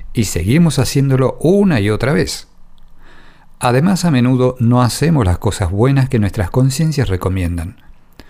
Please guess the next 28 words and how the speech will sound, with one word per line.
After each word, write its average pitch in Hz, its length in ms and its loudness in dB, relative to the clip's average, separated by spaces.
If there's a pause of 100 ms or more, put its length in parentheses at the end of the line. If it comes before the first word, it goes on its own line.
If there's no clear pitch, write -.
(280)
Como 82 300 -8
Pablo 117 540 0 (180)
y 113 120 -2
muchos 147 340 2
otros 110 240 -2
santos 113 340 0
han 92 140 -2
dicho, 120 420 -4 (460)
"Qué 139 200 2
miserable 95 600 0
soy". 87 400 -6 (1500)
Habiendo 156 340 2
sido 135 280 2
hechos 135 300 0
a 107 40 2
imagen 107 440 0
de 95 100 0
Dios, 98 340 -2 (380)
experimentamos 127 800 0
la 104 120 0
mayor 147 360 0
satisfacción, 127 880 -2 (260)
la 107 100 0
mayor 95 320 -2
alegría, 110 600 -2 (300)
la 90 140 -4
máxima 98 480 -6
paz 143 340 -2